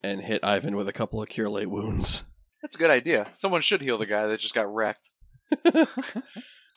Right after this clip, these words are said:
Speaker 1: You heal nine, and then you heal eight.
Speaker 2: Come on. This guy and his max roll and max roll minus one.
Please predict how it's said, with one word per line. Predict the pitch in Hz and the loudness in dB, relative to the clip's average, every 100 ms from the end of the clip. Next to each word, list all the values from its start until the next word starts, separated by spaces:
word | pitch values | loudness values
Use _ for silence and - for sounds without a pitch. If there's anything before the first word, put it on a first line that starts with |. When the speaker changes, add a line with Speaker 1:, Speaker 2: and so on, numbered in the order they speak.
| - | -2
Speaker 1:
You | 113 | 2
heal | 113 101 | 4 2
nine, | 104 107 123 135 139 139 139 _ | 2 6 6 6 2 -4 -8 _
and | 110 110 | 0 2
then | 107 | 4
you | 104 | 2
heal | 104 104 - - | 2 0 -2 -4
eight. | 104 - - 101 87 78 - - - 69 71 - _ - | -4 -4 -8 -6 -8 -10 -14 -18 -20 -20 -20 -20 _ -10
Speaker 2:
Come | 165 98 90 | -8 -8 -10
on. | 85 82 82 82 85 - - _ _ _ _ _ | -14 -14 -16 -18 -16 -14 -14 _ _ _ _ _
This | 95 - | -10 -4
guy | 113 104 92 | 0 2 2
and | 90 | -2
his | 92 - _ _ _ | -8 -12 _ _ _
max | 113 110 104 - 113 | 4 4 4 2 -4
roll | 104 101 98 | -2 -2 -4
and | 101 | -6
max | 95 - - | -6 -6 -12
roll | 101 | -12
minus | 98 98 95 - | -10 -12 -10 -10
one. | 101 | -12